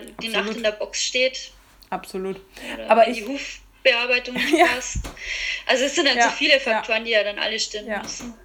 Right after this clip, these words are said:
Speaker 2: Aber ich kann's mir, ich kann's mir gut vorstellen, also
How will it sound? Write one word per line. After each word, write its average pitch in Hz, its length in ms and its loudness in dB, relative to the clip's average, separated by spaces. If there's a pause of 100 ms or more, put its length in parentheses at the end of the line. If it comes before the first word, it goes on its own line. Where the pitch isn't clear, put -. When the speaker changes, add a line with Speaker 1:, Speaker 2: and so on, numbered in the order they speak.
(340)
Speaker 2:
Aber 220 160 4
ich - 100 -4
kann's 294 300 2
mir, 302 220 0
ich 247 120 -12
kann's 285 220 2
mir 262 100 -2
gut 330 240 4
vorstellen, 269 640 0
also 214 380 0